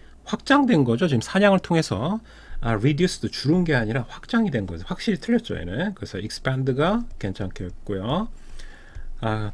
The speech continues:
식단이 확장되면서, 육식을 하게 되면서.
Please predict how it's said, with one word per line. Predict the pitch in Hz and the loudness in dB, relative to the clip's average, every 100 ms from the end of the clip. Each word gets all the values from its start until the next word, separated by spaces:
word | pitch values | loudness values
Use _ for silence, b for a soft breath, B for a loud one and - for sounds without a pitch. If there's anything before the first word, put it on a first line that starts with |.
| - | -8
식단이 | - - 165 165 | -8 0 2 4
확장되면서, | 156 175 - 175 143 120 123 127 92 110 170 - b b - | 2 0 0 2 2 0 0 -2 -4 -2 -4 -6 b b -2
육식을 | 135 139 - 175 165 | 0 2 0 2 0
하게 | 151 139 - - - | 0 -4 -8 -20 -8
되면서. | 110 104 101 98 85 92 151 220 | -4 -2 -2 -6 -8 -4 -4 -4